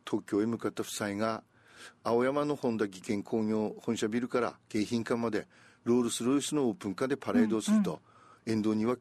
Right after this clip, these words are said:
Speaker 1: 九万人が詰めかけた。
Speaker 2: はい。
Speaker 1: ね。
Speaker 2: 記憶にあります。
Speaker 1: ええ。で、車列がカナダ大使館の前に達した時、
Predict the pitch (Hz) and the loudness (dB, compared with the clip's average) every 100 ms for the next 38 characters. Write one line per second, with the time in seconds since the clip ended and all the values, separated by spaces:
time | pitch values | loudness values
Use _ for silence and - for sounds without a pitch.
0 | _ - - 135 214 196 190 180 - 185 | _ -8 -2 2 2 0 -2 -2 -4 -4
1 | 185 196 160 - _ _ 101 95 - - | -4 -4 -6 -10 _ _ -6 -6 -6 -4
2 | 170 180 160 165 160 156 - 147 113 92 | -2 0 0 -2 -2 -2 -4 -2 0 0
3 | - _ 131 143 160 147 143 - 143 165 | -2 _ -4 -2 2 2 0 -2 0 0
4 | 180 165 185 185 185 - 117 95 - 113 | 0 -2 0 2 0 0 -2 -2 -4 -2
5 | 107 101 104 95 113 131 139 - 87 - | -2 -2 -2 0 0 -2 -4 0 0 0
6 | - 95 - - 78 | -4 -4 -4 -8 -10